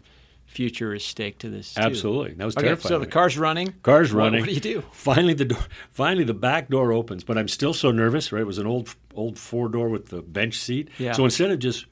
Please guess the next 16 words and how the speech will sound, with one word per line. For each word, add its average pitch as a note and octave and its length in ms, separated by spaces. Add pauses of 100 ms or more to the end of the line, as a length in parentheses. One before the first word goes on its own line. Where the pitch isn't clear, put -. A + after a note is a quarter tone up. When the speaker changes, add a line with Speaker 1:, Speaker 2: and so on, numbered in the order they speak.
(240)
Speaker 2:
reaching C#3+ 560
around A#2 380
and F#2 160
opening, A#2 420
unlocking A2+ 460
the G2 60
front A#2 240
door, A#2 160 (160)
I C3 100
literally C3+ 540 (100)
climbed D#3 400
over C3+ 400 (320)
the C3+ 80
front C#3+ 320
<laughs> - 140
seat G2+ 320